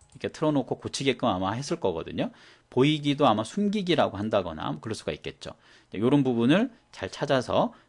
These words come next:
보이고 나서 영 도 방향으로 볼 겁니다.라고 하는 것을,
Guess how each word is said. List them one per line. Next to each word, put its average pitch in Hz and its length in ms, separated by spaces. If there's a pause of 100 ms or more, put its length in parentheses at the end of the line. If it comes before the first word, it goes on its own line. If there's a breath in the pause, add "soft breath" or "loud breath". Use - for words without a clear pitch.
(100)
보이고 139 400
나서 120 420
영 104 240
도 135 120
방향으로 120 400
볼 98 180
겁니다.라고 95 720
하는 87 180
것을, 170 400